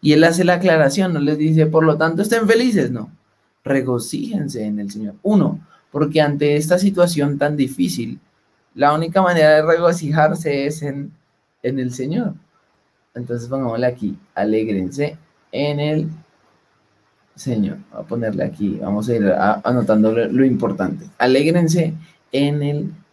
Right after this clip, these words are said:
Señor". Em, y miren lo que dice Pablo, y esto también lo va a hacer, lo va, lo va, lo va, nos va a hacer eco de lo que hemos venido estudiando. "A mí no me es molesto escribiros otra vez lo mismo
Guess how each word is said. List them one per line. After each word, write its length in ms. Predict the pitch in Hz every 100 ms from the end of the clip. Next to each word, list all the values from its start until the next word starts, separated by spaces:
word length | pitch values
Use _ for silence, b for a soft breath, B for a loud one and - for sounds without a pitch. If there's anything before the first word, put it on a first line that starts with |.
| _
Señor". 440 | - 139 110 98 - - _ _ _ _
Em, 760 | 139 143 143 139 139 135 127 - _ _ _ _ _ _ _
y 120 | 175
miren 240 | 180 185 185
lo 100 | 185
que 100 | 190
dice 260 | 165 165
Pablo, 420 | 165 185 170 127 127
y 100 | 151
esto 220 | 156 156
también 400 | 165 151 143 131
lo 120 | 131
va 80 | 135
a 40 |
hacer, 360 | 131 139 131 131 95
lo 200 | 120 117
va, 280 | 113 107 -
lo 180 | 123
va, 280 | 120 113 107
lo 200 | 117 117
va, 380 | 117 107 104 - _ _ _ _ _ -
nos 220 | 117 117
va 60 |
a 20 | 113
hacer 220 | 123 123
eco 280 | 131 135 135
de 120 | 131
lo 120 | 123
que 100 | 117
hemos 200 | 107 107
venido 240 | 123 110
estudiando. 540 | 110 - 135 175 175 - _ _ _ _ _
"A 120 | 117 127
mí 220 | 135 139
no 260 | 151 151
me 220 | 151 151 156
es 140 | 151
molesto 520 | 147 135 143 139 139
escribiros 640 | 139 - 127 113 113 110 117
otra 300 | 107 117 110
vez 400 | 110 123 - _ _ _ _ -
lo 160 | 127
mismo 540 | 135 160 160 127 104